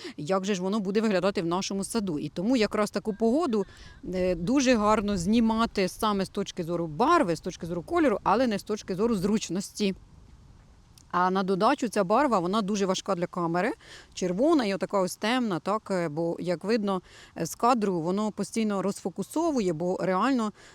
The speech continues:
ну, так, е, фокус постійно йде на той задній план, а я все ж таки хочу близько показувати, щоб можна було подивитися і розглянути цей колір, який він є насправді. І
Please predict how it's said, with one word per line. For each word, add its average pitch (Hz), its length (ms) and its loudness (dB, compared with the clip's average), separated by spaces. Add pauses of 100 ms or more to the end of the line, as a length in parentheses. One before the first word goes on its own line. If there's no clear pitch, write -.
(100)
ну, 233 300 -6
так, 185 440 -4
е, 165 100 -4
фокус 233 320 -4
постійно 226 440 -4
йде 202 220 -4
на 196 120 -2
той 202 180 -2
задній 156 380 -2
план, 247 280 0 (320)
а 170 200 -2
я 214 300 0
все 185 340 -4
ж - 100 -8
таки 202 240 -6
хочу 214 300 -6
близько 202 340 -2
показувати, 262 440 0
щоб 170 200 -6
можна 202 440 0
було 165 180 -2
подивитися 180 640 -4
і 196 100 -2
розглянути 185 840 -2
цей 175 220 -2
колір, 240 340 0
який 226 240 -2
він 226 100 0
є 190 140 -2
насправді. 151 640 -6
І 254 220 0